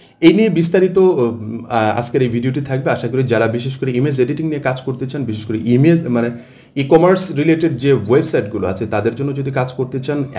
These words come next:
Amazon-এর জন্য কাজ করতে চান, Walmart-এর জন্য যদি কাজ করতে, এরকম যে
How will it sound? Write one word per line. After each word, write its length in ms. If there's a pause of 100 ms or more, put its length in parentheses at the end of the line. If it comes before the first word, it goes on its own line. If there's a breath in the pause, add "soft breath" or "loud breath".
Amazon-এর 360
জন্য 260
কাজ 200
করতে 320
চান, 360
Walmart-এর 540
জন্য 200
যদি 140
কাজ 180
করতে, 160
এরকম 320
যে 160